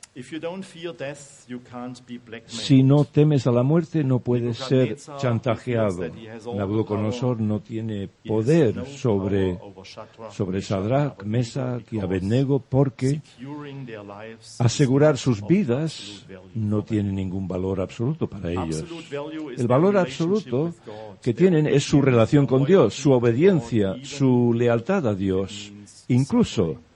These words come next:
Speaker 2: si significa sufrir.
Speaker 1: God later saved them in
Speaker 2: Dios
Speaker 1: the
Speaker 2: luego
Speaker 1: blazing
Speaker 2: los salvó
Speaker 1: furnace, but he
Speaker 2: del
Speaker 1: did not
Speaker 2: horno
Speaker 1: save
Speaker 2: ardiente,
Speaker 1: them from the
Speaker 2: pero no
Speaker 1: crisis
Speaker 2: los salvó
Speaker 1: of the decision
Speaker 2: de la
Speaker 1: which they
Speaker 2: crisis
Speaker 1: had.
Speaker 2: de decisión que tuvieron que tomar.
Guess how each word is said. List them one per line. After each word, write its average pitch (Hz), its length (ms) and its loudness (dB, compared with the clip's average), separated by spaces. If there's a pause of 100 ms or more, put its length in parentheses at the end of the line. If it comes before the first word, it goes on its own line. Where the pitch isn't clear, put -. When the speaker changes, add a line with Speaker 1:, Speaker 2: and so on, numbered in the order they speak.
(340)
Speaker 2:
si 110 180 -2
significa 98 880 -4 (120)
sufrir. 87 640 -6 (220)
Speaker 1:
God 123 200 -16
later 147 300 -12
saved 147 500 -14
them 123 240 -12 (160)
in - 80 -14
Speaker 2:
Dios 117 240 6
Speaker 1:
the 113 80 -4
Speaker 2:
luego 117 200 6
Speaker 1:
blazing 143 120 4
Speaker 2:
los 104 120 2
salvó 127 400 4
Speaker 1:
furnace, - 360 -10 (580)
but 143 140 -12
he 107 120 -2
Speaker 2:
del 95 180 2
Speaker 1:
did 95 80 2
not 104 100 0
Speaker 2:
horno 104 300 4
Speaker 1:
save 92 120 2
Speaker 2:
ardiente, 120 480 2
Speaker 1:
them 107 400 -14
from 98 200 -20
the 95 80 -20 (120)
Speaker 2:
pero 104 360 4
no 113 240 4
Speaker 1:
crisis 160 100 4
Speaker 2:
los 156 220 0
salvó 120 640 -2
Speaker 1:
of 143 100 -10
the 104 80 -20
decision 98 480 -18
Speaker 2:
de 101 140 2
la 95 100 -2
Speaker 1:
which 90 100 -4
they - 120 -10
Speaker 2:
crisis 117 420 -2
Speaker 1:
had. 95 80 -16
Speaker 2:
de 104 220 0
decisión 110 920 -4
que 113 140 -8
tuvieron 95 480 -4
que 87 140 -10
tomar. 110 340 -4